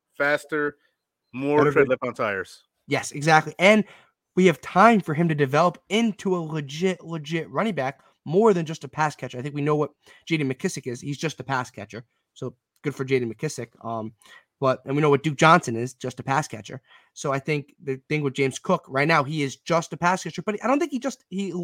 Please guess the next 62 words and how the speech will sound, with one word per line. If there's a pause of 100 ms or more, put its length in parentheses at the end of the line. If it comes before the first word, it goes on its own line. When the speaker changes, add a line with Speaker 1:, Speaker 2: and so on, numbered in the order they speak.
(480)
Speaker 2:
he
has
Speaker 1:
Mm.
Speaker 2:
carried
the
ball. (180)
Yeah,
I
think
I'm
going
back
on
my
statement.
Izzy,
give
me
a
second.
Speaker 1:
Yeah.
Speaker 2:
Going
back, (160)
going
back.
Speaker 1:
<laughs>
Speaker 2:
He's
not
just
a
pass
catcher,
because
if
he
was
just
a
pass
catcher, (260)
he
wouldn't
have
been
taken
in
the
second
round. (320)
The
Bills
clearly
see
him, (340)
not
maybe (200)
as
a (420)
every
down
running
back,